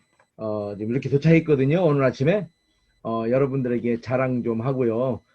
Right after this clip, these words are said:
어떤 게 들어있는지, 어, 내용도 좀 보여드리고, 어, 이렇게 하려고, 어, 이 영상을 찍습니다. 어,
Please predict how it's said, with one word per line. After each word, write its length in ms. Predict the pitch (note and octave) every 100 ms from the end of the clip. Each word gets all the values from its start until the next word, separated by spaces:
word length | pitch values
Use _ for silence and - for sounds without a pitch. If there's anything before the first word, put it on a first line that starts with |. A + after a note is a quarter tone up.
| _ -
어떤 300 | A#2 - F3
게 100 | D#3+
들어있는지, 880 | C#3+ C#3 C3 A#2+ G#2 A#2 B2+ A2+ F2 _
어, 200 | - G#2+ G#2+
내용도 340 | A#2 B2+ A2+
좀 180 | A2+ A2
보여드리고, 920 | C3+ C#3 B2 A2+ G2 G#2+ A2+ A#2 F2 _ _ _
어, 280 | - F#2 F#2
이렇게 240 | G#2+ A#2
하려고, 600 | C#3+ E3+ D#3 C3 F3+ A3 - -
어, 580 | G#2 G2+ G2 F#2+ F#2 E2+
이 120 | G#2+
영상을 340 | A2+ A2 A2
찍습니다. 520 | G#2 C#3+ C3 G#2 F2 E2 - _ _ _
어, 580 | - D3 D3+ D3 D3 C#3